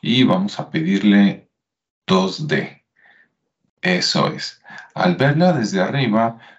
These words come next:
vemos que esta catedral, como otras en el mundo, como otras que te he mostrado acá en México, como la Catedral de Guadalajara, Jalisco, México, precisamente, o, este, la Basílica de Zapopan,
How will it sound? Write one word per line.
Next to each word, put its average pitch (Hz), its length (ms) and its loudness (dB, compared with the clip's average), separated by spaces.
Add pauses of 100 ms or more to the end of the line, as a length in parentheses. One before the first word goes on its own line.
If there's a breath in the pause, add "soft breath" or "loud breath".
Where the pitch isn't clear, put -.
vemos 107 560 2
que 76 380 -4
esta - 380 -2
catedral, 87 640 -2
como 80 360 -2
otras 95 340 -2
en 90 140 4
el 98 100 6
mundo, 123 540 0
como 165 260 0
otras 180 300 -2
que - 100 -4
te 107 140 -4
he - 20 2
mostrado 185 520 0
acá 170 160 -4
en - 120 -2
México, 117 580 0 (380 loud breath)
como 175 240 -2
la 180 180 -2
Catedral 107 540 -2
de 113 80 -4
Guadalajara, 104 840 -2
Jalisco, 107 600 -6
México, 110 520 -2
precisamente, 123 840 -2 (500 loud breath)
o, 131 560 0
este, 90 880 -2
la 92 300 2
Basílica 104 600 -2
de 185 80 -4
Zapopan, 151 640 -2